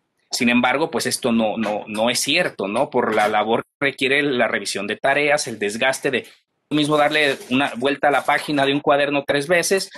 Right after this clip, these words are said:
que estar abriendo tres imágenes, descargarlas, revisarlas, cerrarlas, que lleva mucho más tiempo, gasta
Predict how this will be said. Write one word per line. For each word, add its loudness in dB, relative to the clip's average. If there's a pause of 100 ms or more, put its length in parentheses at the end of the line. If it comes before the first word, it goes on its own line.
(220)
que -2
estar 2
abriendo 0
tres 0
imágenes, 0
descargarlas, -2
revisarlas, -2
cerrarlas, 2
que -4
lleva 2
mucho -2
más -2
tiempo, -4 (260)
gasta -4